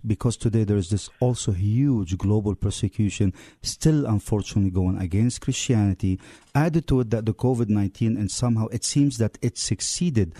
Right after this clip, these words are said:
um, by fact, locking churches, locking mosques, locking synagogues, locking places of worship as well. Mm,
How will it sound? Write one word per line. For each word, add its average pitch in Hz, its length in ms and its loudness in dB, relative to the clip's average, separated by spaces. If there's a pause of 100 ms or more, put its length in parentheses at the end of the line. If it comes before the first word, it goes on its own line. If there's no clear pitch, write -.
(380)
um, 113 140 2 (160)
by 101 140 0
fact, 110 520 -4 (100)
locking 117 500 0
churches, 101 640 -2
locking 104 480 0
mosques, 101 440 0
locking 101 340 0
synagogues, 104 580 0 (360)
locking 117 340 2
places 110 420 0
of 92 160 -2
worship 123 500 0
as 92 200 -4
well. 82 240 -2 (440)
Mm, 127 360 0